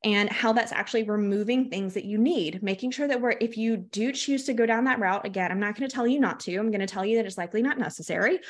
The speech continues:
that you're still balancing your, your nutrition. This is one of the biggest downsides that I see from folks doing this.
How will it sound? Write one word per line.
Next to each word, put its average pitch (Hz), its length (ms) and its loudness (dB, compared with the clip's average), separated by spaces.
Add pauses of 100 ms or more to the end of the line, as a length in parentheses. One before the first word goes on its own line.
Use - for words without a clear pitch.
(300)
that 254 100 2
you're 262 120 4
still 262 260 2
balancing 208 500 2
your, 196 180 0
your 185 160 -2
nutrition. 180 480 -4
This 180 140 -4
is 214 100 2
one 254 120 6
of 240 100 4
the 240 100 4
biggest 214 520 4
downsides 190 460 0
that 180 120 0
I 180 80 2
see 185 340 0
from 262 200 0
folks 175 240 -4
doing 170 280 -4
this. - 280 -6